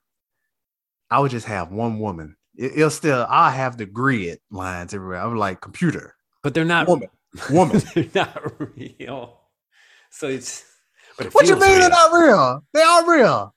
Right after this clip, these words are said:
Speaker 2: It's a holodeck, right? So it's all holograms, right? That's how, that's how I always
Speaker 1: No,
Speaker 2: interpret it.
Speaker 1: no, no. They, I, uh, it was one episode. I don't know if it was Data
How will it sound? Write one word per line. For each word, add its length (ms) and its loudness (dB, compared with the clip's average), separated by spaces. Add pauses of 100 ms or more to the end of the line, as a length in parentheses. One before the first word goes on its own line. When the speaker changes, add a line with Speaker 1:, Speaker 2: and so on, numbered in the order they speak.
(340)
Speaker 2:
It's 160 -8
a 40 -2
holodeck, 480 0
right? 200 -2
So 80 -4
it's 80 -6
all 160 0
holograms, 580 -6
right? 160 -12
That's 140 -8
how, 60 -8
that's 200 -4
how 140 -4
I 160 0
always 240 -6
Speaker 1:
No, 180 -2
Speaker 2:
interpret 220 -6
it. 40 -10
Speaker 1:
no, 340 2
no. 340 -2
They, 100 -8
I, 240 -4 (100)
uh, 260 -6 (140)
it 100 2
was 200 2
one 220 2
episode. 680 -8
I 120 0
don't 120 0
know 140 0
if 80 -6
it 40 -12
was 200 -12
Data 440 2